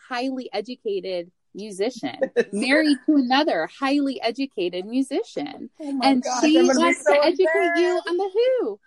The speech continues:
Speaker 1: What?
Speaker 2: This whole next part B of the re-, recording, I'm so nervous.
Speaker 1: Why? You know Diana, you know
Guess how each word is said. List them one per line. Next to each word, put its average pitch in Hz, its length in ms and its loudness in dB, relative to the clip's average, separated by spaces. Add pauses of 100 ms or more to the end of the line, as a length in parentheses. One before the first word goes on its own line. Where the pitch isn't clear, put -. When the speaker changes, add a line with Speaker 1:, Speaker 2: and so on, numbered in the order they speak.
(160)
Speaker 1:
What? 415 440 -4 (260)
Speaker 2:
This 440 240 -16
whole 440 200 -8 (140)
next - 220 -20 (120)
part 440 240 -12 (120)
B 403 300 -6
of 415 40 -20
the 403 220 -14
re-, 381 120 -18 (100)
recording, 359 520 -14
I'm 285 140 -10
so 269 180 -12
nervous. 202 880 -10 (260)
Speaker 1:
Why? 277 200 -10 (680)
You 440 220 -4
know 403 140 -2 (140)
Diana, 349 360 -6 (100)
you 381 140 -2
know 370 140 -4